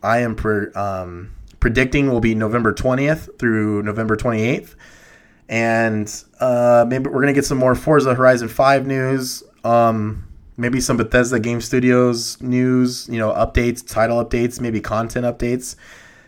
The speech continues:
and, uh, Back for Blood gameplay since they're partnering with, uh, Xbox for Game Pass, you know, Turtle Rock Studios, Left four Dead,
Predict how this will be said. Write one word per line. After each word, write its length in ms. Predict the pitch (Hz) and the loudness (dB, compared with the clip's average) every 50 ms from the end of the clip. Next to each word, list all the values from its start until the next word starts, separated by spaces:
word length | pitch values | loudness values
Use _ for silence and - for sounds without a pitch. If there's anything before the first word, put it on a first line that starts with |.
| _ _ _ _ _ _ _ _ | _ _ _ _ _ _ _ _
and, 400 | 110 113 113 110 110 110 110 107 | -6 -4 -2 -2 -2 -2 0 2
uh, 420 | 110 110 110 107 107 101 101 101 98 104 | 4 6 6 6 6 6 4 4 4 4
Back 180 | 113 110 110 - | 4 4 4 2
for 160 | - 113 107 | 0 -4 -4
Blood 320 | 104 107 117 120 117 117 | 0 4 4 4 4 4
gameplay 500 | 113 120 120 117 110 - 120 120 123 123 | 0 0 0 0 0 2 2 4 2 2
since 200 | 123 - 101 - | 0 -4 -4 -4
they're 100 | 104 98 | -4 -2
partnering 540 | - - 110 110 107 107 107 107 110 107 104 | 2 4 4 4 4 2 0 -2 -2 -2 -2
with, 260 | 104 104 101 92 98 | -2 -2 -2 -2 -2
uh, 180 | 95 92 92 87 | -2 0 0 0
Xbox 600 | - 113 110 - - 117 113 110 110 - - - | 0 -2 -4 -2 2 2 2 2 2 -2 -8 -10
for 160 | - - 104 | -4 -4 -4
Game 280 | 95 95 107 123 123 120 | -2 -2 -2 -4 -2 0
Pass, 360 | 123 123 120 127 127 - - | 2 2 4 2 0 -2 -4
you 80 | 113 101 | -6 -6
know, 80 | 92 | -6
Turtle 280 | 90 - 113 104 104 104 | -6 -4 -4 -2 0 2
Rock 200 | 104 98 98 98 | 2 2 2 0
Studios, 460 | - - 104 101 101 101 98 92 95 | -2 -6 -4 -2 -2 -2 -4 -4 -2
Left 180 | 104 107 104 - | -2 -2 -2 -2
four 80 | 104 | -4
Dead, 420 | 95 101 98 101 101 95 101 110 | -2 0 2 2 2 0 -2 -10